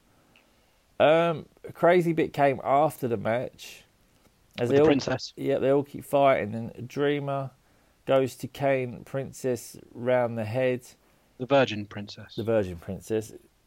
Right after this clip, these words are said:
Speaker 2: The Virgin
Speaker 1: Cactus,
Speaker 2: Prin-
Speaker 1: Cactus basically talks him out of it, says, "Don't do it." Takes the cane off of him, then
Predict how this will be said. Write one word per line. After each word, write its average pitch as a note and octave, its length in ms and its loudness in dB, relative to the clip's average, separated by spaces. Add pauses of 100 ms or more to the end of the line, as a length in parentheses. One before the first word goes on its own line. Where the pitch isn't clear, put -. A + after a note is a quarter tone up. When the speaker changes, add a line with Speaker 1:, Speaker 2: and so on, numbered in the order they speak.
Speaker 2:
The A#2+ 60 -14
Virgin B2 340 0
Speaker 1:
Cactus, - 220 -10
Speaker 2:
Prin- - 100 -20 (320)
Speaker 1:
Cactus - 420 -4
basically A#2+ 680 -2
talks B2+ 360 2
him G#2+ 140 -6
out G#2+ 160 -2
of F#2 120 -4
it, A2 300 -2
says, A2 200 -10
"Don't A#2+ 340 0
do G#2+ 160 2
it." A2 220 0 (760)
Takes - 340 0
the A#2 460 4
cane A#2+ 380 -2
off G#2 200 -8
of F#2+ 140 -8
him, G#2 260 -6
then A#2+ 200 -10